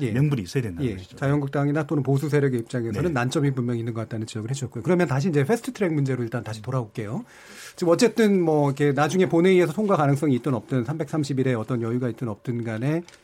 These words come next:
Speaker 1: 일단은 이제 내일 일정은 각 당에서 이제 의원총회를 열어서 이제 추인을 시도하는 그런 거잖아요. 자, 그러면 어, 정당별 추인이 끝나면 일정상으로는 이십오 일까지 국회 정개특위와 사개특위에서 패스트트랙 적용을 끝내는 것이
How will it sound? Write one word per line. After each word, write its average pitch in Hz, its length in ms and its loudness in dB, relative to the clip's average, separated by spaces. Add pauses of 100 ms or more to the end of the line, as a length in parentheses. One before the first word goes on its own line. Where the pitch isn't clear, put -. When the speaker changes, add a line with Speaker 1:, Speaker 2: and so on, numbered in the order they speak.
Speaker 1:
일단은 160 380 4
이제 131 160 2
내일 175 300 6
일정은 139 640 2 (640)
각 160 160 -2
당에서 160 400 2
이제 143 120 4
의원총회를 160 580 2
열어서 123 320 -2
이제 135 120 2
추인을 226 480 -4
시도하는 147 580 0
그런 110 360 -6
거잖아요. 107 460 -8 (500)
자, 98 160 -4
그러면 196 540 4 (300)
어, 123 220 -2
정당별 202 440 2
추인이 202 340 0
끝나면 240 680 4
일정상으로는 190 800 4
이십오 151 400 2
일까지 180 640 2
국회 151 240 -4
정개특위와 151 800 2 (240)
사개특위에서 180 920 0
패스트트랙 - 440 -6
적용을 165 400 2
끝내는 190 300 0
것이 95 160 -6